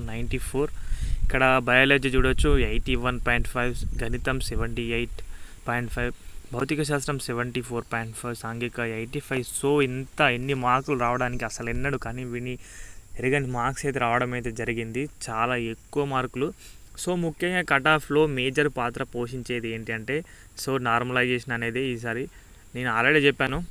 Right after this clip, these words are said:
నాలుగు నుంచి ఐదు మార్కులు అనేవి యాడ్ అవుతాయి అని చెప్పేసి చెప్పాను. So చాలామందికి దాదాపు ఐదు మార్కుల వరకు, ఫోర్ పాయింట్ నైన్ మార్క్స్ వరకు అయితే హైయెస్ట్గా యాడ్ కావడమే జరిగింది. So ఈ విధంగా ఏంటంటే మార్క్స్ అనేవి జంప్ అయిపోయినాయి. ఇప్పుడు ఎయిటీ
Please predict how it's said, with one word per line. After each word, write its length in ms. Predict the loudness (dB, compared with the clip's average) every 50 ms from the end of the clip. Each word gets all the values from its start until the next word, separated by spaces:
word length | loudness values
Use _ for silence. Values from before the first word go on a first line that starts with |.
| -10 -12 -12 -12 -8 -4 0
నాలుగు 200 | 2 2 2 2
నుంచి 120 | 0 0 0 0
ఐదు 100 | 0 0 0
మార్కులు 240 | 0 0 0 0 0 0
అనేవి 200 | 0 0 0 2 2 2 0 0 -2 0 4 4 6 6 6
యాడ్ 140 | 8 8 8
అవుతాయి 240 | 8 8 6 0 0 0 0 -2 -2 -2
అని 120 | -2 -2 -2
చెప్పేసి 260 | 0 0 0 0 2 0
చెప్పాను. 320 | -2 0 0 0 0 -2 -2 -4 -8 -10 -6 -2 0 0 0 0 -2 -8 -10 -12 -10 -6 -6 -4 -2 2
So 100 | 4 4 4 4 2 -2 -2
చాలామందికి 760 | 0 4 6 6 8 6 6 4 2 2 2 2 2 2 0 0 0 -8 -14 -12 -12 -12 -8 -2 2
దాదాపు 360 | 2 4 6 6 4 4 4 4 6
ఐదు 100 | 6 6 6
మార్కుల 240 | 4 2 2 2 2 2
వరకు, 180 | 2 2 0 -2 -4 -2
ఫోర్ 240 | 0 4 4 4 4 2
పాయింట్ 260 | 0 0 0 0 0 0 0 2
నైన్ 200 | 4 4 4 2 0 0
మార్క్స్ 260 | -2 -2 -2 -2 -4 -4
వరకు 180 | -2 -2 0 0 0
అయితే 180 | 0 0 -2 -2 -2 -4 -8 -10 -12 -8 -4
హైయెస్ట్గా 500 | -2 0 0 0 -2 0 0 2 2 2 2 4 2 2 2 0 -2 -2 2 4
యాడ్ 160 | 6 8 8 8
కావడమే 300 | 6 6 4 2 0 0 0 2
జరిగింది. 340 | 2 2 2 2 2 0 0 0
So 100 | 2 2 4 4 2 0 -2 0
ఈ 20 | 2 4
విధంగా 300 | 4 4 4 4 4 6 4
ఏంటంటే 320 | 6 4 2 0 0 0 -2 0 0 0 2
మార్క్స్ 260 | 2 2 0 0 0 -2
అనేవి 220 | 0 0 0 0 0 0 -2
జంప్ 220 | -4 -2 2 4 4
అయిపోయినాయి. 300 | 4 4 4 -2 -4 -6 -12 -16 -18 -18 -18 -12
ఇప్పుడు 160 | -6 -4 0 2 2
ఎయిటీ 220 | 2 2 2 2